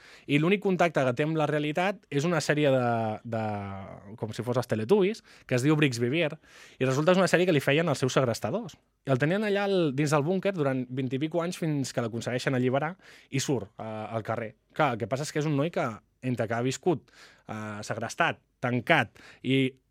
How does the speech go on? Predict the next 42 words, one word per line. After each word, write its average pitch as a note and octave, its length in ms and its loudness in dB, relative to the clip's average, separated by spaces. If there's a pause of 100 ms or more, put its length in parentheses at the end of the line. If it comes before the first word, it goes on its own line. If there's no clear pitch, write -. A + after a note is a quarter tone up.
únicament F3 460 4
connectat D#3+ 400 2
a D3+ 60 10
la D3 80 4
realitat C#3+ 400 2 (100)
amb A#2 80 -2
aquesta A#2 320 -2
sèrie, C3 400 6
que A2 80 -2
és G#2+ 80 -2
al·lucinant, A#2 540 -4 (100)
que C3+ 80 0
és, A2 60 -4 (240)
que A2+ 80 -4
és A2 80 -2
uns A#2 180 -4
Teletubbies A#2 480 0
estranys B2+ 400 0
que A#2 80 -6
els A#2 160 -2
hi B2 80 -2
feien B2 220 -2
els B2 100 -6
seus, A#2+ 400 -2
eh, A2+ 140 -4 (260)
segrestadors, E3 640 2 (480)
que C#3+ 160 10
crea D#3+ 240 10
moments F3+ 400 6 (140)
molt E3 340 6
i D#3+ 60 6
molt E3+ 180 6
divertits. C3 400 4 (400)
Així F3+ 160 8
explicat G3+ 400 6
sembla F#3+ 160 4
una F3+ 80 4
pel·lícula D#3+ 640 4
de B2+ 80 2
drama C#3 640 2
o C3+ 80 4
de... C3 80 4